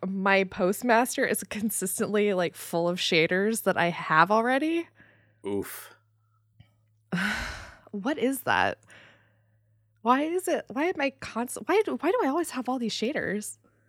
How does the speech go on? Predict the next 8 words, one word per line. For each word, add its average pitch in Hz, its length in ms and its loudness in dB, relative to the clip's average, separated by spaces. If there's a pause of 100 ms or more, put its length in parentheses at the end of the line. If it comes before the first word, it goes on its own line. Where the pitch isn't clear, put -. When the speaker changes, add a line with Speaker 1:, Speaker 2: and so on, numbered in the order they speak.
(880)
Speaker 1:
What 277 120 -4
is 311 180 -4
that? - 320 -8 (500)
Speaker 2:
'Cause 110 320 -6
you're 113 120 -2
the 110 120 -6
shader 110 420 -2
lady. 127 400 -2